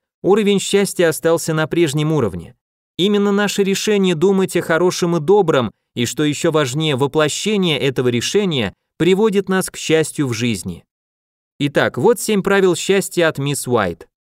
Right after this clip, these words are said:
Первое: улыбаться. То же самое советует нам Дейл Карнеги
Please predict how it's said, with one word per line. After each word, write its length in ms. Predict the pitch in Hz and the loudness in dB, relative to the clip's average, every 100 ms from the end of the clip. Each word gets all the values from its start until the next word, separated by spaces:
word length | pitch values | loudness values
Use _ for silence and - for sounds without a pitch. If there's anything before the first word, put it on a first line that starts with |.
| _ | _
Первое: 460 | 180 220 202 196 185 | 2 2 4 0 0
улыбаться. 760 | 156 175 165 165 127 - 87 87 _ _ - | 2 2 4 2 0 -6 -12 -14 _ _ -2
То 100 | 147 | 0
же 140 | 147 | 0
самое 380 | - 165 156 143 | 0 0 0 -2
советует 600 | - 135 151 151 147 131 | -2 0 -2 -2 -4 -2
нам 240 | 147 139 | -2 -2
Дейл 280 | 127 147 139 | 0 0 0
Карнеги 600 | 120 165 165 165 156 160 | 0 0 0 -2 0 -2